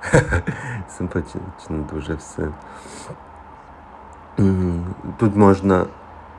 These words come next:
вийти, б-, тобто прийти, випити каву, взяти ноутбук, по-, попрацювати, бо тут дуже, е,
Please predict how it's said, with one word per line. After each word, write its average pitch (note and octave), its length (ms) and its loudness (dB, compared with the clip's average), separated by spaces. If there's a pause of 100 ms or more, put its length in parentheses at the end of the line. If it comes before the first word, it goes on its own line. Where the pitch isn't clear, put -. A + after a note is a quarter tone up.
(380)
вийти, A2+ 600 2 (720)
б-, G#2 240 -2
тобто - 340 0
прийти, A#2+ 560 2 (440)
випити G#2+ 520 2
каву, A2 480 4 (520)
взяти F#2+ 400 2
ноутбук, F2 420 0 (140)
по-, G2+ 460 2
попрацювати, G2 1080 0 (200)
бо F#2+ 140 -4 (100)
тут F#2+ 120 -4
дуже, F#2+ 400 2
е, F#2 580 -2